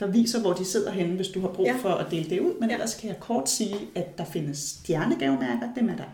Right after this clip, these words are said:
Speaker 1: elleve af. Så findes der fire linjegavemærker. Så findes der fire, øh, kalder man streger. Og så findes der nogle... Øh, hvor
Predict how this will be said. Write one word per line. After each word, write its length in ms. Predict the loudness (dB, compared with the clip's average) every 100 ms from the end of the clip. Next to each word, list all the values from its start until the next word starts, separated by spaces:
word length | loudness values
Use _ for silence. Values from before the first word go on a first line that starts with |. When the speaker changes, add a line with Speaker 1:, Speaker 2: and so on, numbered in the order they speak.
| -2
Speaker 1:
elleve 220 | 2 2
af. 320 | 0 -6 -10 -20 -20 -20 -20 -20 -20 -8
Så 160 | -4
findes 220 | 0 0 0
der 160 | -6 -8
fire 400 | -10 4 6 6 4
linjegavemærker. 1000 | 2 4 6 6 4 -2 0 2 0 -2 -12 -18 -20 -20 -18
Så 160 | -4 -2
findes 240 | 0 0 -2
der 100 | -4
fire, 400 | -2 4 4 4 -2 -14 -6
øh, 80 | -2 -2 -4 -12 -18 -20 -20
kalder 180 | -14 -12
man 120 | -12 -16 -20 -20 -20 -18
streger. 640 | -16 -16 -16 -12 -10 -10 -8
Og 80 |
så 100 | -6 0
findes 240 | 0 0
der 120 | -2
nogle... 420 | -2 -2 -2 -4 -4
Øh, 180 | -6 -4 -4 -6 -12 -16 -20 -20 -20 -20 _
hvor 120 | -8